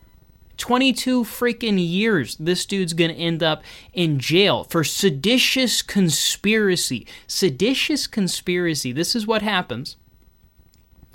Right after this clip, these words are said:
when the left is allowed to secure a narrative. From day one, they said this was sedition. They said it was an insurrection.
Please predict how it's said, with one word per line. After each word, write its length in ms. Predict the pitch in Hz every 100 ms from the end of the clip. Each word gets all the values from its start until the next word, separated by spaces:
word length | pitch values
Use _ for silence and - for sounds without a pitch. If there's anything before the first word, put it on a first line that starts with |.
| _ _ _ - _ - _ -
when 160 | 165 160
the 80 |
left 300 | 156 175 208
is 100 | 233
allowed 360 | 202 190 180 190
to 80 | 185
secure 420 | - - 175 160
a 40 | 156
narrative. 480 | 139 120 107 - _ _ _ _ _ _ -
From 220 | - 170
day 200 | 156 226
one, 320 | 254 240 202 117
they 80 |
said 240 | 123 165 160
this 160 | 185
was 180 | - 185
sedition. 560 | - 156 202 208 220 202
They 120 | 143
said 240 | 131 156
it 40 | 143
was 120 | 139
an 80 | 139
insurrection. 840 | 143 127 - 123 190 214 - 208